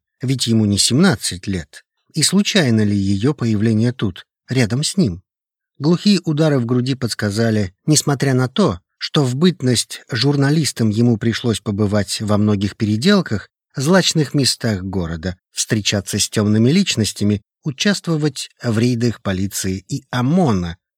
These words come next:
Сейчас ему было по-настоящему страшно. Длинные белые коридоры, маски на лицах работников института и лаборатории, какое-то гнетущее предчувствие, тяжелое, неотвратимое, словно рок. И еще эта тетка с черными,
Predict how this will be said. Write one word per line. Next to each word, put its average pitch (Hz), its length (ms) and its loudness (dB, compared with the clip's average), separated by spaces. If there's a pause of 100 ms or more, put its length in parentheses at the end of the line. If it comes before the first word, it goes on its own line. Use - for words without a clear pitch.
Сейчас 98 480 -2
ему 127 280 2
было 113 280 0
по-настоящему 110 800 0
страшно. - 680 -8 (440)
Длинные 113 480 2
белые 113 380 0
коридоры, 101 640 -2 (240)
маски 139 460 2
на 113 160 2
лицах 117 380 -2
работников 107 720 -2
института 113 640 -6
и 117 160 -6
лаборатории, 92 760 -4 (260)
какое-то 113 400 -4
гнетущее 110 640 -2
предчувствие, 110 680 -6 (220)
тяжелое, 117 540 0
неотвратимое, 117 920 0 (200)
словно 120 580 2
рок. 139 520 -2 (200)
И 156 80 0
еще 147 260 4
эта 170 260 2
тетка - 640 0
с - 200 -8
черными, 110 720 2